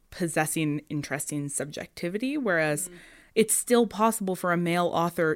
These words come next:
Speaker 1: today to say that he can't write women characters 'cause he just doesn't understand women, right? Which is just shocking bullshit, because that's fifty percent of the human population, and fuck you. You know, especially when, as Neil was saying earlier, especially when that's in fantasy,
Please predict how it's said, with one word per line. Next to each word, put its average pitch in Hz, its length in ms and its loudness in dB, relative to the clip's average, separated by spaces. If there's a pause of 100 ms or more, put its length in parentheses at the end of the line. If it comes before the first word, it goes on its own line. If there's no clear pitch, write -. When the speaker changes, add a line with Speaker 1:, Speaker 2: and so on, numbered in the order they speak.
Speaker 1:
today 156 840 2 (140)
to 185 120 -4
say 170 340 2
that 160 160 -6
he 175 200 -8
can't - 360 -4
write 165 280 -2
women 156 320 0
characters 151 520 -4
'cause - 160 -8
he 135 100 -6
just - 260 -6
doesn't 151 240 -4
understand 147 600 -4
women, - 320 -4 (680)
right? 175 200 4
Which - 180 0
is 170 120 -4
just 175 140 -2
shocking 180 500 0
bullshit, 147 400 0
because 147 240 -8
that's - 220 -2
fifty - 440 -2
percent 151 360 -2
of 135 100 -6
the 156 80 -6
human 131 340 0
population, 135 640 -4
and 127 120 -6
fuck - 320 -8
you. 95 260 -2 (300)
You 180 100 4
know, - 60 4
especially 208 500 4
when, 170 180 2
as 160 220 2
Neil 151 160 4
was 151 120 0
saying 139 220 -2
earlier, 151 320 0
especially 170 500 0
when 139 140 0
that's - 380 -4
in 165 180 4
fantasy, - 640 0